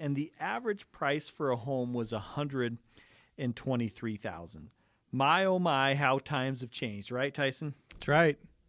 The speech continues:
Speaker 1: You know, today we're gonna talk about, uh, how much it costs to fill up your tank. You know how much it costs for your health care insurance, and you know how much it costs for your electricity, food, home insurance, all those items that we call life.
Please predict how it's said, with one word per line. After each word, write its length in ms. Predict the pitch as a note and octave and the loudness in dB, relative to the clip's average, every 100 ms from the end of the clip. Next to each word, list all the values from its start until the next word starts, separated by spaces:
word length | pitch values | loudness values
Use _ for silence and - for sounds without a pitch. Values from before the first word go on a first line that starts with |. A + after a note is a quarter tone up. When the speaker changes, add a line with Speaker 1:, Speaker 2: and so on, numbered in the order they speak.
| _ - | _ -10
Speaker 1:
You 120 | C3 | -4
know, 100 | C3 | -2
today 380 | B2 - D3 D#3 | -2 0 4 4
we're 160 | D3 C#3 | 2 2
gonna 180 | C#3 B2 | 0 0
talk 400 | - C#3 C3+ C3 | 2 4 4 0
about, 400 | C3 B2+ B2+ - _ - - _ _ _ - | 0 2 2 -2 _ -20 -20 _ _ _ -6
uh, 160 | A#2+ | -4
how 220 | A2+ F3 G3+ | 0 0 0
much 180 | F#3 | -2
it 100 | C3 | -6
costs 300 | - D#3 D#3 - | -2 0 0 -2
to 60 | |
fill 280 | C3+ D#3+ D#3 | -4 0 2
up 120 | D3 | 0
your 120 | C#3 B2 | -2 -4
tank. 420 | C#3+ C3+ C#3 - | -2 -2 -2 -10
You 180 | - F#3+ | -4 0
know 100 | B3+ | 2
how 140 | F3 D3 | 2 2
much 220 | C3 - | 0 -8
it 80 | - | -4
costs 320 | C3 B2+ - | 0 0 -2
for 100 | B2+ | -4
your 160 | G#2+ | -4
health 300 | G#2+ D#3 D#3+ | -2 -2 -4
care 200 | - D3+ | -4 -2
insurance, 540 | C#3 C3 D3 C3+ C3 - | -2 -2 -2 -2 -4 -4
and 100 | B2 | -2
you 120 | D3 | 0
know 100 | C#3 | -2
how 140 | C3 | -2
much 240 | B2 A#2 - | -2 -4 -6
it 100 | - | -6
costs 280 | B2+ A#2+ - | -4 -4 -6
for 140 | A#2+ | -8
your 280 | A2+ A2 A2 _ - - | -4 -4 -6 _ -20 -4
electricity, 640 | B2 A#2+ G3+ F3+ - D#3+ | -4 0 -2 -2 -4 -4
food, 560 | C#3 - F#3 F3 E3 D3+ | -4 4 6 8 6 4
home 260 | C3+ E3+ D#3+ | 2 2 2
insurance, 540 | C#3+ - C#3+ C#3 C3 | -2 -2 -2 -2 0
all 180 | D3+ D#3+ | 0 2
those 200 | D3+ C#3 | 0 2
items 400 | C3+ C3+ C3 A#2+ | 0 0 -2 -4
that 100 | B2 | -4
we 140 | C3+ | -6
call 280 | - C3 A#2+ | -2 -2 -2
life. 400 | B2+ A#2+ A2 | -2 -2 -6